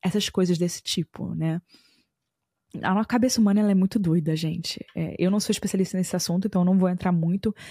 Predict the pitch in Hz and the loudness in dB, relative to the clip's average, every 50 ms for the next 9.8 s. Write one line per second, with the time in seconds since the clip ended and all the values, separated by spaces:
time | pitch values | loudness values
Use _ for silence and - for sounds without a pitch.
0 | - - - - - 196 190 190 175 196 214 - 220 226 214 - 208 190 190 196 | -18 -18 -10 -2 2 2 4 4 4 2 0 0 0 -2 0 0 0 2 2 2
1 | 196 175 180 202 233 - - - 202 202 202 185 180 180 - 202 - 190 170 - | 2 2 2 2 0 0 0 2 4 4 4 4 4 2 0 0 -2 -2 -2 -2
2 | - 180 175 170 170 175 175 185 220 233 208 - - - 175 165 180 190 175 160 | 0 0 0 2 2 2 2 2 2 2 -2 -2 -2 -2 -2 0 0 -2 -4 -4
3 | 160 - 196 185 180 175 185 208 202 - 214 196 185 165 160 - - - 170 160 | -6 -4 -2 0 2 2 2 0 0 -2 -4 -4 -4 -4 -4 -8 -6 -4 -2 0
4 | 165 180 214 220 _ _ - - - - - - - - _ _ - 214 208 214 | 0 0 0 -2 _ _ -20 -20 -20 -20 -20 -20 -20 -20 _ _ 0 2 4 4
5 | 233 285 330 359 - 349 - - 277 - - - 254 247 226 233 208 226 226 - | 4 4 2 0 0 0 2 2 0 0 2 0 2 4 4 4 2 2 0 0
6 | 185 160 185 185 185 165 165 - 202 202 220 226 220 196 214 233 214 185 175 202 | 0 0 0 2 0 0 0 -2 -4 -2 0 2 2 4 2 2 0 -2 0 0
7 | 208 208 202 196 185 190 196 190 202 196 - - - 190 180 185 190 180 - _ | 2 2 2 2 2 2 2 2 0 -2 -2 -4 -4 -2 0 0 0 -2 -4 _
8 | _ _ - 185 175 185 185 180 180 170 170 - 185 175 160 - 175 180 175 185 | _ _ -4 -2 0 0 0 0 -2 -2 -2 -2 -4 -4 -2 0 0 2 2 2
9 | 180 175 180 185 165 160 170 180 175 170 165 165 170 170 170 | 2 2 2 2 2 2 2 2 2 2 2 0 -2 -2 -4